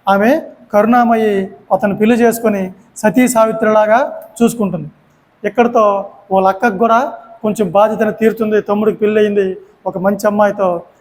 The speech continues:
అని సంతోషంగా తన జీవితాన్ని తాను సాగిస్తుంది. ఇది జంధ్యాల పాప శాస్త్రి గారి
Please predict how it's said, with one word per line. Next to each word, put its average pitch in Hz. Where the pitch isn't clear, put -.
అని 185
సంతోషంగా 208
తన 202
జీవితాన్ని 208
తాను 240
సాగిస్తుంది. 185
ఇది 226
జంధ్యాల 214
పాప 202
శాస్త్రి 190
గారి 196